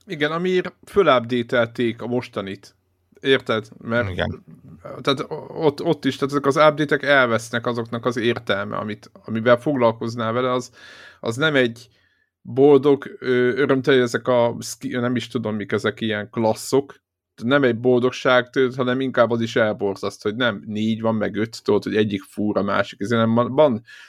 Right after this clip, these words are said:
Speaker 1: tizenegy, és akkor még vannak, aki hálót tud lőni, meg tudod még, tehát, hogy így azon belül is, és,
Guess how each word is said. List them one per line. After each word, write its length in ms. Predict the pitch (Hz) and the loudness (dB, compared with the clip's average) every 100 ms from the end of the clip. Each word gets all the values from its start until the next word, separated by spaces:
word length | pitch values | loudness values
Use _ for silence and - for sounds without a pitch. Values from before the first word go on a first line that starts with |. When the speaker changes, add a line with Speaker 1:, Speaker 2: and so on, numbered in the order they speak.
| _ | _
Speaker 1:
tizenegy, 440 | - 135 202 185 147 | -4 0 0 0 -2
és 120 | 139 | -4
akkor 240 | 120 131 | -2 -2
még 160 | 123 120 | -2 0
vannak, 340 | 151 120 110 | 2 0 -2
aki 240 | 110 104 98 | -8 -10 -6
hálót 500 | 107 123 139 143 - | -2 0 0 -2 -2
tud 200 | 156 147 | -6 -4
lőni, 320 | 160 165 165 | -4 -4 -6
meg 400 | 113 98 - 98 | -4 -4 -6 -12
tudod 320 | - 110 98 | -6 -4 -4
még, 240 | 95 92 - - | -4 -8 -10 -8
tehát, 180 | 117 | 0
hogy 120 | 139 135 | 2 2
így 180 | 139 | 2
azon 360 | - 139 117 113 | 2 2 4 2
belül 220 | 123 113 | 2 2
is, 120 | 110 | 0
és, 200 | 117 113 | -4 -6